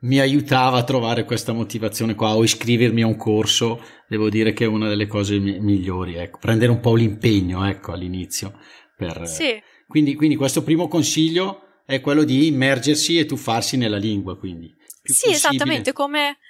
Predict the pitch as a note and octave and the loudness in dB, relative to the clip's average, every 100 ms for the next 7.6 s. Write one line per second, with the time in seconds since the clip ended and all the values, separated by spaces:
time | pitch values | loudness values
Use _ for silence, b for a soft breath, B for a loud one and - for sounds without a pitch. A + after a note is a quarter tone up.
0 | b - - D#4+ G#3 _ _ _ - C4+ | b -2 0 -2 -4 _ _ _ -8 -4
1 | C#4+ D4+ C#4+ C4+ A3+ G3 A3 G3 A#3+ A#3 | 0 0 0 -2 -8 -8 -6 -6 -4 0
2 | F4 A#3+ A3 A3 G#3+ A3 A3 - - - | 2 2 2 0 0 -4 _ -12 -12 -12
3 | A#3 A#3+ C4 C#4 D#4 D#4 - - G#3+ A3 | -4 2 2 4 2 -2 -4 -2 0 0
4 | G#3+ G#3+ G#3+ G#3 G#3 G#3 _ A3 A#3+ C#4+ | -2 -4 -4 -6 _ _ _ -10 -8 -4
5 | - E4+ C4 A#3+ C4+ D#4 E4+ C4+ - D#4+ | -2 -2 -4 -4 -2 0 0 -2 -2 -2
6 | C#4+ C4 B3+ B3 A#3 A3+ B3+ C#4+ B3 A#3 | -2 -4 -2 -2 -2 -2 -2 -4 -6 -8
7 | B3+ G#3+ G3 F3+ G3 A3+ | -6 -2 0 0 0 2